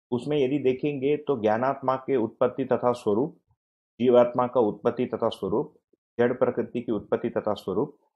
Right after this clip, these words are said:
परमात्मा का उत्पत्ति तथा स्वरूप, तथा जीवात्मा और ज्ञानात्मा में अंतर संबंध, ज्ञानात्मा और जड़ प्रकृति में अंतर संबंध, परमात्मा और ज्ञानात्मा में अंतर संबंध, इतने को लेकर ही छह और दर्शन की मूल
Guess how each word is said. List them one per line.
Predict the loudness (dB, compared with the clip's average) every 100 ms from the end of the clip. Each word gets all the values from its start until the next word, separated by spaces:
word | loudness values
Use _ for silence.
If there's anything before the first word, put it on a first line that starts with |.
| _ _
परमात्मा | 0 2 0 0 -2
का | 0
उत्पत्ति | 0 -2 -4 -6 -4
तथा | -4 -4
स्वरूप, | -6 -4 -4 -4 -6 _ _ _ _
तथा | -2 2 0 -2
जीवात्मा | -10 -6 2 4 4 2
और | -2 0
ज्ञानात्मा | 0 2 0 0 -2
में | 0
अंतर | 0 0
संबंध, | -2 -2 -4 -6 -8
ज्ञानात्मा | -6 -2 0 -2 -2
और | -2 -2
जड़ | -2 -2
प्रकृति | -2 -2 -4 -4
में | -4 -2 -4
अंतर | -8 -12 -8 -6
संबंध, | -6 -6 -6 -6 -8 _ _ _ _
परमात्मा | 0 2 2 0 0 -2
और | 0 0 0 0
ज्ञानात्मा | 0 0 -2 -2 -2
में | -2
अंतर | -4 -6 -8
संबंध, | -8 -14 -16 _ _ _ _ _
इतने | -12 -4 -2
को | 0
लेकर | 2 2 0 0
ही | -2
छह | -4 -2 0
और | 2 2
दर्शन | 0 -2 -6
की | -4 -4
मूल | -2 -2 0 0